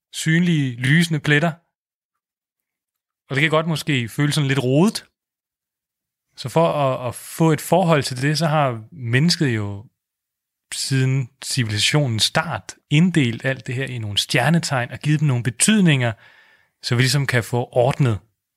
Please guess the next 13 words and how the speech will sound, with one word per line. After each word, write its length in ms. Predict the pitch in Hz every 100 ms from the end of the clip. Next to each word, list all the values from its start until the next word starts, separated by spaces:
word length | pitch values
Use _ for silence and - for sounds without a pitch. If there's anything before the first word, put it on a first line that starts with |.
| _ _ -
stjernehimlen. 720 | - 120 98 110 95 90 85 - _ _ _ _ _ _ _ _ _ _ - _
Og 100 | 131
det 60 | 143
er 20 |
ligesom, 260 | 170 180 165
vi 80 |
skal 160 | 151 175
ligesom 320 | 170 180 160
vise 200 | 151 139
rundt 380 | 147 180 185 -
i 80 | 147
de 200 | 127 156
her, 300 | 147 143 123